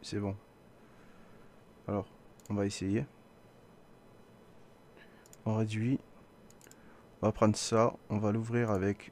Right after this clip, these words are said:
euh, Photoshop. Donc si vous n'avez pas Photoshop, hein, euh, essayez de voir si vous trouvez, euh, si vous trouvez comment installer Photoshop, d'accord, à savoir qu'il est payant. Donc, euh, essayez de trouver, euh, par vous-même, euh, comment est-ce que vous pouvez faire. Ok.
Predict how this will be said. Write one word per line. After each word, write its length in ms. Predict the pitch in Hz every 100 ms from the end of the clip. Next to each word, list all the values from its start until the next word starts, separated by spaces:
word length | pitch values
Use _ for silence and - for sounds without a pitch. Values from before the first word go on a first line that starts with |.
| -
euh, 560 | 98 98 95 95 95 92
Photoshop. 480 | - - 95 120 - - - - - - - -
Donc 140 | 123
si 100 | -
vous 120 | 123
n'avez 220 | 113 113 110
pas 140 | 135
Photoshop, 480 | - 120 110 - 147 127
hein, 160 | 143
euh, 200 | 107 95
essayez 260 | 82 - 107
de 100 | 113
voir 220 | 107 127
si 160 | 131 107
vous 160 | 98
trouvez, 420 | - - 104 110 117
euh, 140 | 90 - - - - - - - - - -
si 200 | - 107
vous 80 | 107
trouvez 260 | - 131
comment 220 | 131 104
installer 300 | 110 - 104
Photoshop, 440 | 101 98 87 - 165 - -
d'accord, 380 | 107 92 - 117 -
à 40 | 104
savoir 280 | 104 104
qu'il 160 | - 110
est 60 | 104
payant. 340 | 98 98 156 - - - - - - -
Donc, 420 | 98 110 104 -
euh, 320 | 104 101 95
essayez 300 | 98 - 107
de 120 | 104
trouver, 380 | 98 - 107 104
euh, 400 | 113 101 95 92
par 200 | 90 95
vous-même, 420 | 101 98 101 104
euh, 140 | 95 90
comment 180 | - 98
est-ce 100 | -
que 60 | 92
vous 60 |
pouvez 160 | - 95
faire. 220 | 117 127 - - - - - - - - - - - - - - -
Ok. 240 | 95 -